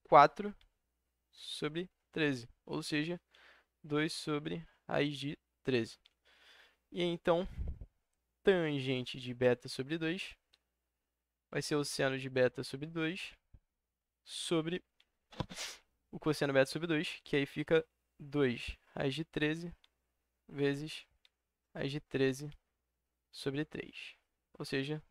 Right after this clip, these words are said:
dois terços. Beleza. Tá. Parte que eu já apliquei foi. Agora vamos fazer a, aplicar, né, a noção de tangente nesse triângulo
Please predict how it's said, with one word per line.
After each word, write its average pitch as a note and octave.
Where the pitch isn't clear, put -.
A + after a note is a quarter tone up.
dois C#3+
terços. -
Beleza. B2
Tá. -
Parte C#3+
que -
eu D#3+
já D#3
apliquei F#3+
foi. B2+
Agora C#3
vamos F3
fazer E3+
a, C#3
aplicar, D#3
né, D3+
a D3
noção C#3+
de C#3+
tangente D3
nesse D3
triângulo C#3+